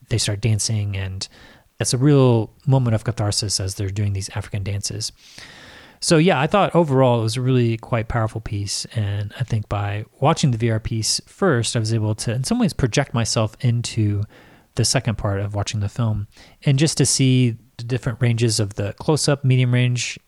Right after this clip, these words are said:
and the long shots that are used in the film, but also in the context of V R, you have the first-person perspective and the third-person perspective, which is a rough analog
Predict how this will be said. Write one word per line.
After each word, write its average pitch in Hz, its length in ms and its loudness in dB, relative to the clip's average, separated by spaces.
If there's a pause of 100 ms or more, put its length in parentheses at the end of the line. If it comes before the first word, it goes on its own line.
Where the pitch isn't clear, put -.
and 107 200 0
the 101 60 0
long 147 200 2
shots 156 360 0
that 117 100 2
are 117 60 2
used 110 300 2
in 107 80 0
the 104 60 0
film, 180 280 2
but 139 100 0
also 120 440 2 (300)
in 135 80 -2
the 123 80 0
context 117 520 -2
of 104 120 0
V 123 180 2
R, 135 340 4 (320)
you 117 120 2
have 113 180 2
the 117 80 0
first-person 135 560 0
perspective 110 640 -2
and 107 180 -2
the 104 60 -4
third-person 117 480 0
perspective, 101 520 -6
which 107 180 -2
is 107 220 -2 (440)
a 156 100 2
rough 190 440 2
analog 113 540 4